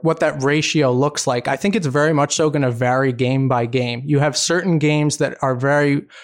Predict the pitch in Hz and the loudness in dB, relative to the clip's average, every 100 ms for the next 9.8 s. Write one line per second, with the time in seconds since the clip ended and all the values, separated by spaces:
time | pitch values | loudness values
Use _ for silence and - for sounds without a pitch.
0 | - - 143 139 139 139 139 135 - 139 | -10 -2 0 2 2 0 0 -2 -2 0
1 | 135 127 127 - 131 120 117 120 - 135 | 0 2 0 0 0 0 0 -2 -2 -2
2 | 147 139 127 123 - 143 139 135 117 - | 0 0 0 -4 -4 -2 0 0 -2 -6
3 | - - - - 175 - 160 170 156 151 | -16 -20 -16 -4 -2 0 2 2 4 4
4 | 139 143 139 131 127 - 196 - 165 147 | 2 2 0 0 -2 0 0 0 2 2
5 | 139 131 143 139 135 135 - - 139 165 | 2 2 2 4 2 -2 -16 -4 0 2
6 | 160 147 156 139 139 - 147 - 147 139 | 2 2 2 2 0 0 -2 -2 0 0
7 | 131 131 143 143 131 131 147 139 - 127 | 0 0 0 0 0 2 2 2 0 -2
8 | - - 139 131 131 151 147 131 131 139 | -4 -4 -2 -2 -2 0 0 0 0 0
9 | 131 131 120 - 143 135 135 - | 2 2 0 0 0 2 0 -2